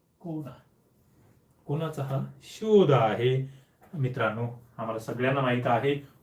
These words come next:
ओहमने हा शोध लावला. त्याच्या मग स्मृतीप्रित्यर्थ आम्ही, अ, ओहम नावाचं एकक सुद्धा एका याला नाव दिलेलं आहे, हे आम्हाला माहिती आहे.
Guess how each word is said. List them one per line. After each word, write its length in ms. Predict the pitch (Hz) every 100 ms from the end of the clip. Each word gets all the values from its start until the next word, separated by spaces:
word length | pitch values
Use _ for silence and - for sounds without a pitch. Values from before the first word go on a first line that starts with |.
| -
ओहमने 500 | 185 185 226 220 190
हा 240 | 196 156 135
शोध 220 | 131 123
लावला. 460 | 110 107 143 151 - - -
त्याच्या 500 | - 113 - 127 123
मग 100 | 123
स्मृतीप्रित्यर्थ 840 | - 156 147 180 160 - 180 165 175 - - - -
आम्ही, 440 | 135 139 131 131 -
अ, 80 | 156
ओहम 420 | 180 196 175 185
नावाचं 360 | 165 131 127 147
एकक 460 | 156 202 208 220 -
सुद्धा 420 | - 120 123 120 - _ - - -
एका 220 | 120 127
याला 200 | 117 123
नाव 260 | 123 127 131
दिलेलं 320 | 123 113 104
आहे, 340 | 107 117 120 -
हे 80 | 110
आम्हाला 220 | 107 104
माहिती 260 | 98 113 123
आहे. 360 | 131 - _